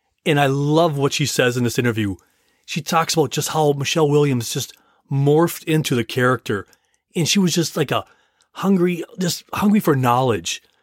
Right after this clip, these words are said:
She was wants every film clip she could, audio, you name it. And it's so cool to hear from a producer saying that, "Wow, this person wants everything." She really wants to do the best she can, 'cause this is a huge responsibility,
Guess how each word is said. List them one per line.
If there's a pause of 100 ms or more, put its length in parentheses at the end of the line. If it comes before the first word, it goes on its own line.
(140)
She
was
wants (280)
every
film
clip
she
could, (540)
audio,
you
name
it. (560)
And
it's
so
cool
to
hear
from
a
producer (440)
saying
that,
"Wow, (460)
this
person (360)
wants (100)
everything."
She
really
wants
to
do
the
best
she
can,
'cause
this
is
a
huge
responsibility,